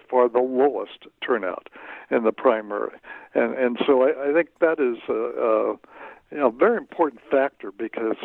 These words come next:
we want people to accept their government officials. And a big part of that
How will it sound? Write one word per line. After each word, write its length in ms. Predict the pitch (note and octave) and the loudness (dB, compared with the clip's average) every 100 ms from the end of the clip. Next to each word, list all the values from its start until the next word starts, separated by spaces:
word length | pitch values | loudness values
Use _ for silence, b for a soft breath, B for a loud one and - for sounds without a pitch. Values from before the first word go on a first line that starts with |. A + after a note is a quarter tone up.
| - B B B _ | -14 B B B _
we 100 | D#3 | -2
want 300 | F3+ D#3+ - | 2 0 -2
people 380 | - E3 - C#3 - | -8 -6 -2 -2 0
to 180 | B2 G#2+ | -2 -2
accept 640 | - - - C#3+ - - - _ b b b b _ | -4 -10 2 2 2 -8 -20 _ b b b b _
their 140 | - A2+ | 0 2
government 500 | - B2 A#2 A2+ G#2+ | 0 -2 -2 -6 -4
officials. 500 | - C#3 C3 - - - B B B B | -2 -2 -2 -4 -18 -20 B B B B
And 160 | C3+ A2 | 0 0
a 60 | G#2+ | -2
big 440 | G#2+ G#2 G3 - | -6 2 2 0
part 300 | - D#3+ C#3+ | -2 2 2
of 80 | G#2+ | 0
that 140 | - | -8